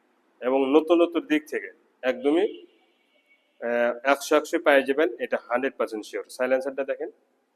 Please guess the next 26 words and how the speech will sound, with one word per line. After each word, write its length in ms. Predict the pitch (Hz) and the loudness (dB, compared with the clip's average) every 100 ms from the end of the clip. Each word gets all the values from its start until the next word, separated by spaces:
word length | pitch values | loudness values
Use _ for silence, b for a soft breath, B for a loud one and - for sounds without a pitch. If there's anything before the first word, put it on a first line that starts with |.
| _ _ _ _ _ | _ _ _ _ _
ডেকোরেশন 420 | 127 131 131 127 135 - | 0 2 2 0 -4 -4
সব 100 | 127 | -4
কিছু 160 | 139 135 135 | -4 -4 0
করা 140 | 123 120 | 2 2
আছে 120 | - 160 | 0 -2
এবং 140 | 135 131 - _ _ _ _ _ _ - | -2 -4 -6 _ _ _ _ _ _ 2
কোনো 200 | 160 175 175 180 | 4 6 4 -2
কিছুর 360 | 151 - 156 - - | -6 0 0 0 2
সাথে 280 | 131 135 143 147 131 | 2 4 0 2 0
আজ 100 | 123 - | 0 -2
পর্যন্ত 340 | 131 120 127 127 120 | -2 -2 -2 -4 -2
সাইলেন্সারের 580 | 123 120 120 131 127 135 _ _ _ _ - | -2 -2 -4 -4 -4 -6 _ _ _ _ -6
সাথে 200 | 120 123 107 | -4 -2 -6
ঘ্যাস 220 | 101 117 117 110 | 0 0 0 0
লাগে 200 | 113 104 98 | 0 0 -4
নাই। 100 | 90 101 | -10 -18
দেখেন 200 | - - _ _ _ _ _ _ _ _ _ _ 165 | -20 -20 _ _ _ _ _ _ _ _ _ _ 2
একদম 320 | 180 - 190 202 | 2 0 -4 -4
সুপার 260 | - 135 120 - | -2 2 2 0
ফ্রেশ। 220 | 110 104 - 151 | -8 -10 -2 0
একটা 160 | 147 160 139 | 2 2 4
বাইকের 280 | 147 147 170 | 2 2 -2
সাইলেন্সার 420 | 147 139 135 147 143 | 2 2 2 -2 -4
যখন 160 | 143 143 | -4 -4
এরকম 240 | 131 123 127 120 | -4 -4 -6 -6
নিখুঁত 220 | 123 143 | -4 -4